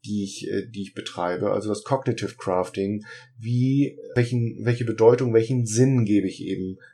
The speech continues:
meiner Tätigkeit? Da kann ich eben unterscheiden, ob ich sage, "Ne, ich arbeite hier eine Liste ab", oder ich helfe meinen Kunden hier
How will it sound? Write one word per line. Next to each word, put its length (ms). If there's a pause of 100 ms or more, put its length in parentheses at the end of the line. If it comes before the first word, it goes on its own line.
meiner 720 (160)
Tätigkeit? 840
Da 200
kann 220
ich 180
eben 200
unterscheiden, 520
ob 120
ich 120
sage, 260
"Ne, 200
ich 240
arbeite 420
hier 200
eine 100
Liste 400
ab", 260 (120)
oder 500 (340)
ich 380
helfe 360
meinen 300
Kunden 400
hier 580